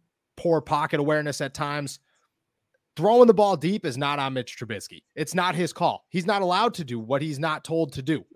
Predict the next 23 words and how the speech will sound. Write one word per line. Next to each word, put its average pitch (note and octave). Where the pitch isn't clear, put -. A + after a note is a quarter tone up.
The, D#3+
Matt E3
Canada F#3+
made E3+
that D#3+
very F3+
obvious, D3
that E3+
Mitch F3+
has G3
to F#3
do F3
what F3
we're E3+
told F3
him E3+
to D3
do D#3
because C3+
the C3+
offense C#3+
is B2+
young. B2+